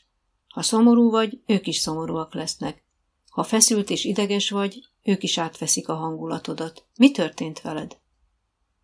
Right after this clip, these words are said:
Dorka elmondta, mostanában milyen zűrös napjai vannak, s elbeszélte álmát is.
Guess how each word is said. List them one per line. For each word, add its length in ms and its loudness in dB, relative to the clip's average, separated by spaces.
Dorka 320 6
elmondta, 460 2
mostanában 580 0
milyen 260 -2
zűrös 380 -2
napjai 400 -4
vannak, 360 -4
s 80 0
elbeszélte 640 -2
álmát 500 -10
is. 300 -14